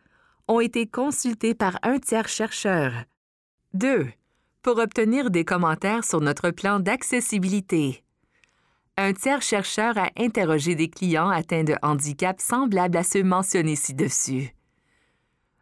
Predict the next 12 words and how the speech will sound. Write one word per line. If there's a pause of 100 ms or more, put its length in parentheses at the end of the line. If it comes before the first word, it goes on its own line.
(120)
Nous
avons
invité
les
participants
à
communiquer
leurs
besoins
d'adaptation
à
l'avance.